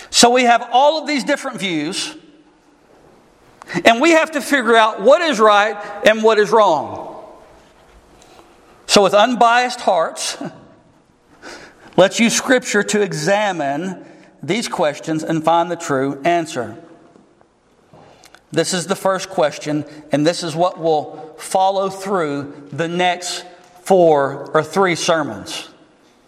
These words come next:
And this is how I'm gonna break this down. Pay attention. Is water baptism essential for salvation, regeneration, being born again? You don't have to answer it. We believe that it's,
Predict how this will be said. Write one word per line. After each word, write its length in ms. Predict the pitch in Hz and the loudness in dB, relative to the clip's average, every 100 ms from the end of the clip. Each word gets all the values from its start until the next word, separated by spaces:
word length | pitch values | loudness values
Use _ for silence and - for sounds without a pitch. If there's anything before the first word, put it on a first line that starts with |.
| _ _ _ _ _ _ - | _ _ _ _ _ _ 2
And 160 | 160 | 4
this 140 | 185 220 | 6 4
is 100 | 202 | 4
how 140 | 196 | 6
I'm 160 | 190 190 | 4 2
gonna 140 | 180 | 0
break 320 | 151 175 175 | 0 -2 -2
this 180 | 170 160 | -6 -4
down. 480 | 160 151 120 98 98 - - _ _ _ _ _ _ - | -2 -2 -4 -10 -16 -20 -20 _ _ _ _ _ _ -10
Pay 160 | - 156 | -2 0
attention. 500 | 170 180 117 107 - - _ _ _ - _ - | 0 -4 -8 -14 -20 -20 _ _ _ -20 _ 0
Is 260 | 190 233 | 2 4
water 280 | 208 233 233 | 4 4 2
baptism 580 | 208 220 220 220 214 190 | 2 0 0 -2 -2 -2
essential 420 | 190 - 220 226 | -4 -4 -4 -4
for 120 | - | -4
salvation, 760 | 196 220 208 185 208 214 214 208 - - - | -2 0 0 0 -2 -2 -4 -6 -10 -18 -10
regeneration, 840 | 175 202 196 208 196 196 196 190 | -4 -2 -2 -2 0 -2 -2 -4
being 240 | 180 196 190 | -2 -4 -4
born 220 | 185 190 | -2 -2
again? 440 | 175 175 151 113 101 - - | -2 -4 -6 -8 -16 -20 -8
You 80 | 147 | -4
don't 160 | 170 | -2
have 180 | 180 180 | -2 -4
to 60 | 175 | -4
answer 380 | 175 175 190 | -4 -6 -6
it. 240 | 180 - - - - | -6 -8 -20 -20 -6
We 180 | 165 185 | -4 -2
believe 340 | 175 175 180 | -2 -2 -2
that 120 | 165 | -4
it's, 300 | 165 - - | -4 -6 -14